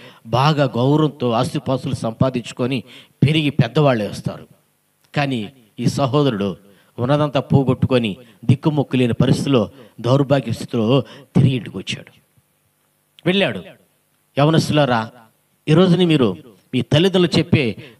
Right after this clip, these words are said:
మంచి మాటలని పెడచెవిని పెట్టి, స్నేహితులని, లోకమని,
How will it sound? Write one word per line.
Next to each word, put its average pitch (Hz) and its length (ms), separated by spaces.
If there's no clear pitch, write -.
మంచి 175 300
మాటలని 151 560
పెడచెవిని 165 440
పెట్టి, 135 480
స్నేహితులని, 151 760
లోకమని, 139 680